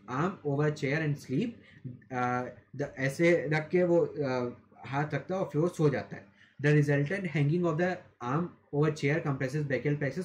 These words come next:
causing paralysis of the muscle। तो ये ज़्यादातर weekends के ऊपर होता है,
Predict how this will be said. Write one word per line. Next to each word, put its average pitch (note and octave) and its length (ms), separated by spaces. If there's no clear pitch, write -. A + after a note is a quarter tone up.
causing D3+ 280
paralysis B2+ 420
of C3+ 80
the G3 120
muscle। - 320
तो C3+ 60
ये C3 60
ज़्यादातर C#3 400
weekends C#3 400
के D3 80
ऊपर C3+ 180
होता A#2+ 300
है, E3+ 280